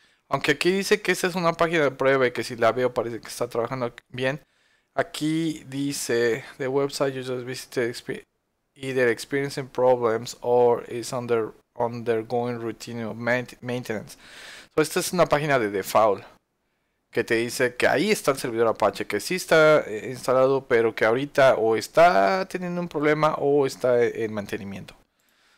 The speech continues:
Entonces, esta página no debería de aparecer, debería de aparecer la que configuramos. Y eso es debido a que el context no puede acceder a lo, al contenido del nuevo folder. ¿Por qué? Porque el context está mal.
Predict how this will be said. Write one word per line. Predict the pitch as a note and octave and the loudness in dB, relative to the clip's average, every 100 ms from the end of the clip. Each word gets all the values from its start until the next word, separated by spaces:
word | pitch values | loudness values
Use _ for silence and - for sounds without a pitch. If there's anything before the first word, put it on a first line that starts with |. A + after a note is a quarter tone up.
| _ | _
Entonces, | _ C3+ C3 A#2+ | _ -6 -4 -4
esta | B2 D3 E3+ | -4 -4 -2
página | D#3+ D3+ D3 | -2 -2 -4
no | C3+ B2+ B2+ | -2 -2 0
debería | B2 A2 G#2+ | 0 0 -2
de | G#2+ | -4
aparecer, | G#2 A#2 A#2 - | -4 -6 -4 -6
debería | A#2+ G#2 G#2 | -6 -6 -6
de | A2+ | -6
aparecer | - G2+ - | -6 -6 -6
la | G2+ | -10
que | - G#2+ | -10 -12
configuramos. | - A2+ - A2 A#2 C#3 B2+ - _ _ _ _ _ _ _ _ _ | -12 -14 -10 -6 -4 -4 -8 -20 _ _ _ _ _ _ _ _ _
Y | C#3 D3 | 2 4
eso | D3 E3 | 4 2
es | |
debido | E3 D3+ C#3+ C#3 C#3 B2 | 4 4 6 6 6 4
a | - C3 C3 | 6 6 6
que | - C3 B2 B2 | 2 2 2 -2
el | A#2 | -4
context | - B2 C3+ B2+ A2+ A2+ - - _ | -2 -2 -2 -2 -2 -4 -10 -12 _
no | - C3+ - | -6 -6 0
puede | D3 D3 | 2 4
acceder | C3+ C3 A#2+ A#2 G#2+ G#2+ - _ | 2 2 0 2 0 -2 -6 _
a | A2+ G#2+ | -2 -2
lo, | G#2+ A2 A#2 - - | -2 -8 -10 -10 -2
al | A#2 G#2+ A2 G#2 G#2 - | 0 0 -4 -10 -14 -18
contenido | - G#2+ A#2 A#2+ A#2+ A#2 A2+ | -8 -8 -6 -8 -8 -4 -2
del | A2+ A2 G#2+ G#2+ | 0 -4 -6 -10
nuevo | A2 G#2+ A2 | -8 -6 -6
folder. | - C#3 C#3+ G2 - _ _ | -2 -2 -2 -6 -12 _ _
¿Por | B2 A2+ | -2 0
qué? | C#3 | -2
Porque | C3 A2 | -2 -6
el | G#2+ | -6
context | G#2+ A2 G#2 - | -4 -6 -8 -10
está | - A2 F2 - | -6 -4 -6 -6
mal. | B2+ C3+ | -4 -4